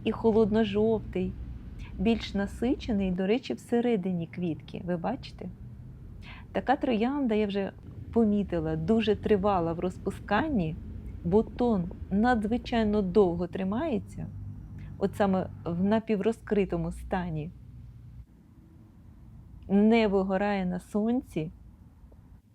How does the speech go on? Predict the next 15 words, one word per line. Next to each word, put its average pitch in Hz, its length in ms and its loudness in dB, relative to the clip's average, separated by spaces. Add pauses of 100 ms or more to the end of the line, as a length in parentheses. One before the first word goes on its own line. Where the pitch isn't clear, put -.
(300)
Ну, 226 180 2
що 233 220 0
сказати, 175 600 -4 (160)
гарно 226 640 2
тримає 196 520 0
квітку 190 680 -4
рослина. 175 680 -4 (800)
Запаху 196 800 0 (140)
майже 208 560 2
нема. 170 400 -2 (4000)
Бачите, 185 500 -2 (340)
наче 233 500 2
трошки 226 640 0
рожеве 185 640 2
з'являється 160 880 -4